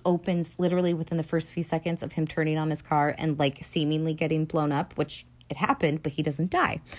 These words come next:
Um, so the beginning of this movie, for the first time, you sort of think you're watching this through, like, a dead man's perspective. Like, you know, he's already been whacked. We've seen it. You know, this is everything that happened before. And, um, we go back to that day,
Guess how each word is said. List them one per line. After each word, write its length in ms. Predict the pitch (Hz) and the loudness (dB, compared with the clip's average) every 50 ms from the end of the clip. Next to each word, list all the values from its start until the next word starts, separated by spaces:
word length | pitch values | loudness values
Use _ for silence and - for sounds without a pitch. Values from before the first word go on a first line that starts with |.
| - - - - - - | -14 -14 -16 -18 -6 0
Um, 280 | 196 180 165 151 139 151 | 2 2 4 2 2 -2
so 160 | - - 160 | -2 -2 -2
the 80 | 165 | -2
beginning 360 | 160 165 - 269 269 277 240 208 | -2 2 4 4 6 6 6 4
of 100 | 170 - | 2 0
this 200 | 160 156 - - | -2 -4 0 -2
movie, 360 | 156 143 143 143 139 143 - - - - - - - - - _ | -2 0 2 2 0 0 -2 -8 -20 -20 -20 -20 -20 -20 -20 _
for 140 | - - 190 | -2 0 0
the 80 | 160 151 | 0 2
first 300 | - - 160 151 - - | 2 0 0 0 -2 -4
time, 240 | - 165 151 147 147 | -2 0 0 0 0
you 60 | 147 | -2
sort 220 | 143 - 151 139 | -2 -2 0 0
of 80 | 143 139 | 0 0
think 180 | - 160 151 | 0 -2 0
you're 100 | - 147 | 0 -2
watching 420 | 139 143 139 135 - - - 143 143 | 0 0 -2 -2 -2 -2 -2 0 0
this 220 | 135 139 - - | 0 -2 -4 -6
through, 220 | - - 156 139 127 | -6 -4 -4 -2 -2
like, 280 | 131 123 113 - - - | -2 -2 -4 -4 -8 -6
a 80 | - 151 | -6 -4
dead 320 | 139 - 151 143 151 143 | 2 4 2 4 4 2
man's 260 | 151 147 143 143 135 - | 2 2 2 2 0 -2
perspective. 640 | - - 151 143 - - 139 135 - - 147 143 143 | -4 -6 -8 -6 -2 -2 -2 -2 0 0 -2 0 0
Like, 280 | 139 123 120 - - - - - | -2 -2 -2 -4 -10 -20 -20 -10
you 120 | - 151 135 | -8 -6 -6
know, 160 | 131 117 - - | -6 -6 -8 -12
he's 240 | - 160 160 160 135 | -8 -4 -2 0 2
already 240 | 147 147 143 139 135 | 2 2 2 0 -2
been 240 | 135 - 135 131 135 | -4 -4 -4 -2 2
whacked. 460 | 196 214 220 208 - - - - - | 4 4 4 4 2 -2 -14 -14 -4
We've 160 | - 147 135 - | -2 -2 -2 -2
seen 300 | - - - 180 165 160 | -2 0 0 2 2 2
it. 120 | 151 - - - - - - - _ | 0 -2 -6 -20 -20 -20 -20 -14 _
You 120 | - 170 156 | 0 0 2
know, 180 | 139 131 131 - - | 2 0 -2 0 0
this 180 | 165 160 - | -2 0 0
is 100 | 151 135 | 0 2
everything 400 | 151 160 170 202 190 165 185 175 | 2 2 2 2 0 0 -2 -2
that 140 | 175 165 156 | -2 -4 -4
happened 500 | 147 151 151 151 - 156 151 139 - - - | -4 -4 -4 0 0 0 0 0 -2 -6 -6
before. 420 | - 156 - - - 120 - - - - - - - - - - - - | -6 -8 -6 -4 -6 -6 -6 -6 -10 -16 -20 -20 -20 -20 -20 -20 -12 -4
And, 280 | - 170 160 156 135 - | 0 2 2 2 2 2
um, 460 | 160 151 139 139 135 127 - 67 - - - - - - | 0 0 2 0 -2 -4 -6 -8 -10 -12 -16 -20 -16 -8
we 120 | - 175 151 | -4 -2 0
go 140 | 143 151 139 | 0 2 2
back 240 | - 131 131 - - | 2 0 0 -2 -6
to 80 | - | -6
that 260 | 143 - - 160 - - | -4 -4 -4 -6 -4 0
day, 400 | - 277 285 285 294 285 269 | 2 4 4 4 4 2 2